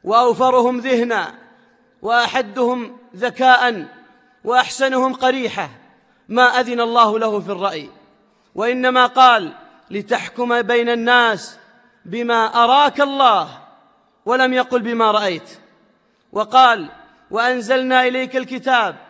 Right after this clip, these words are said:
مصدقا لما بين يديه من الكتاب ومهيمنا عليه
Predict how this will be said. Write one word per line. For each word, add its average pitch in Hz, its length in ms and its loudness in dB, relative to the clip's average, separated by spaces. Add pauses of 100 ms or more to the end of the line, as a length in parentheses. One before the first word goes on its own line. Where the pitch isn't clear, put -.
(1400)
مصدقا 254 640 -2
لما 254 320 2
بين 254 260 0
يديه 254 440 -2
من 262 160 -4
الكتاب 254 640 -2 (460)
ومهيمنا 254 760 -2
عليه 240 520 -2